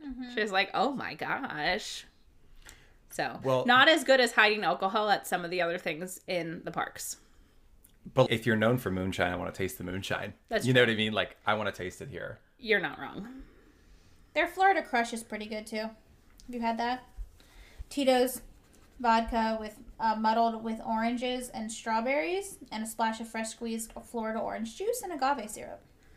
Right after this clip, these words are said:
Speaker 2: It sounds delicious.
Speaker 1: It is. I
Speaker 3: It
Speaker 1: like
Speaker 3: is
Speaker 1: a
Speaker 3: good.
Speaker 1: good crush,
Speaker 3: They're
Speaker 1: personally.
Speaker 3: huge in, in our area, in, like, the Delaware, Maryland area. Like, crushes are, like, a huge thing here.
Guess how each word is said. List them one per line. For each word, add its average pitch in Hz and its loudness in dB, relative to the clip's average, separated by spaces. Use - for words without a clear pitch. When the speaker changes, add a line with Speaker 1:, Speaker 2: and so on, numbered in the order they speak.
Speaker 2:
It - -8
sounds 185 -2
delicious. - -4
Speaker 1:
It 226 -10
is. - -8
I 269 4
Speaker 3:
It - 2
Speaker 1:
like 311 6
Speaker 3:
is - -4
Speaker 1:
a 294 -4
Speaker 3:
good. 226 0
Speaker 1:
good - -12
crush, - -10
Speaker 3:
They're 135 8
Speaker 1:
personally. 127 0
Speaker 3:
huge 98 -2
in, 98 -4
in 104 2
our 98 4
area, 92 0
in, 92 -6
like, 95 -6
the 92 -10
Delaware, 92 0
Maryland 90 -4
area. 98 0
Like, 92 -2
crushes 98 0
are, 107 -2
like, 95 0
a 92 -6
huge - -4
thing 65 -4
here. 107 0